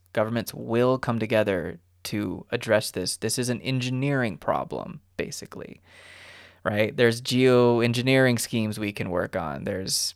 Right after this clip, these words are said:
you know, a Green New Deal or so, you know, there's always something that can help us get through this and we can fix this."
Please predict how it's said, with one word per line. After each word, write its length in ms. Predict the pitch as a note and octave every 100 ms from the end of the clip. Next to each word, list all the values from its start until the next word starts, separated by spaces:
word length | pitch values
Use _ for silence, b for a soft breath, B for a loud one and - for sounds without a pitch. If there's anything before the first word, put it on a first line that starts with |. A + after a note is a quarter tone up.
| _
you 100 | A2+
know, 140 | G#2 F#2
a 120 | A2+
Green 220 | A2+ B2
New 120 | C3
Deal 300 | B2 C#3+ C#3
or 220 | A#2 F2+
so, 120 | G#2+ -
you 80 | E3+
know, 100 | D3
there's 160 | D3
always 200 | E3+ D#3+
something 1700 | - - D#3+ D3 D3 C3+ A#2 - - _ _ _ - C#3 B2+ A2+ A2+
that 220 | A2+ G#2
can 320 | - A#2+ A2 G#2 - _ _ _ -
help 360 | - B2+ B2
us 180 | A2 G#2
get 220 | - A2
through 220 | - A#2 A2+
this 320 | E2+ A2 -
and 100 | A2+
we 100 | A2
can 140 | A2+
fix 360 | - - A#2+ -
this." 400 | - - -